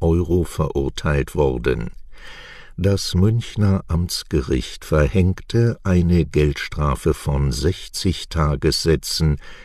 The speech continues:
in Höhe von je dreißigtausend Euro gegen den früheren Fußballweltmeister.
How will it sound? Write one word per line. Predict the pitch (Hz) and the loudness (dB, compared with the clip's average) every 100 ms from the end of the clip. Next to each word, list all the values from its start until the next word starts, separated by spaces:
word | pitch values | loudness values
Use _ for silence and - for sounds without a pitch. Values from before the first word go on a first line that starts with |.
| - - | -14 -2
in | 76 69 - | 0 0 0
Höhe | 78 76 73 67 | 2 4 4 2
von | - 71 69 62 | 0 0 0 2
je | 62 67 64 | 2 2 0
dreißigtausend | - 60 67 85 - 90 - - - 87 78 87 78 - - | -2 0 0 0 0 0 -4 -8 -2 0 0 0 -2 -2 0
Euro | 92 90 82 90 82 - - - - - | 2 2 2 2 2 0 -14 -20 -20 -2
gegen | 85 78 71 76 76 | 2 2 2 0 0
den | 76 76 71 | 0 0 -2
früheren | - 85 73 67 67 69 71 | -4 0 2 2 0 0 -2
Fußballweltmeister. | - 104 - - - 82 71 78 69 - - 67 60 - - 53 | -2 -4 -4 -4 0 0 2 2 0 -2 -2 -2 -2 -4 -4 -4